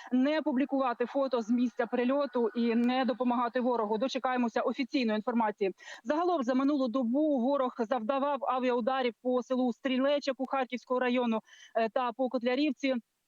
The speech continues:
на Куп'янщині. Це, е, прикордонні райони. Як повідомили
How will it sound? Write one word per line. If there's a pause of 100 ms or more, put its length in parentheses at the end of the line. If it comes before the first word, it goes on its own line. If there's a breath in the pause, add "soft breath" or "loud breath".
(340)
на
Куп'янщині.
Це,
е,
прикордонні
райони.
Як
повідомили